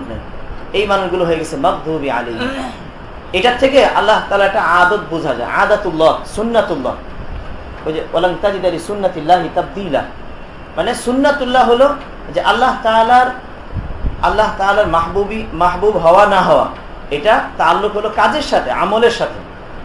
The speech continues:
এটা কোনো বিশেষ জামাতের সাথে এরকম সম্পর্ক না, নামের সাথে এরকম সম্পর্ক না। এটা থেকে আমাদেরকে এই শিক্ষাটা দেওয়া হইতেছে যে কখনোই যেন এটা না হয় যে তোমরা নিজেদেরকে কোনো একটা জামাতের সাথে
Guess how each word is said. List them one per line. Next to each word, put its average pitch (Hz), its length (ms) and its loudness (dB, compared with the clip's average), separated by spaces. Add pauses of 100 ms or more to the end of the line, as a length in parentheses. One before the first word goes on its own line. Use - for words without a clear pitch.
(140)
এটা 170 120 2
কোনো 196 140 2
বিশেষ 208 320 -2
জামাতের 202 360 2
সাথে 196 140 -4
এরকম 165 220 -2
সম্পর্ক 139 360 -6
না, 135 100 -4
নামের 240 280 4
সাথে 202 200 0
এরকম 165 200 0
সম্পর্ক 139 360 -6
না। 113 200 -12 (760)
এটা 175 160 2
থেকে 240 200 2
আমাদেরকে 233 380 4
এই 240 60 -2
শিক্ষাটা 240 360 2
দেওয়া 233 200 6
হইতেছে 165 320 -2 (560)
যে 160 260 2 (840)
কখনোই 208 380 0
যেন 285 160 0
এটা 240 260 4
না 214 140 4
হয় 196 240 2
যে 170 160 -2
তোমরা 208 200 2
নিজেদেরকে 196 440 -2
কোনো 196 180 -4
একটা 190 160 -2
জামাতের 185 360 0
সাথে 214 200 -4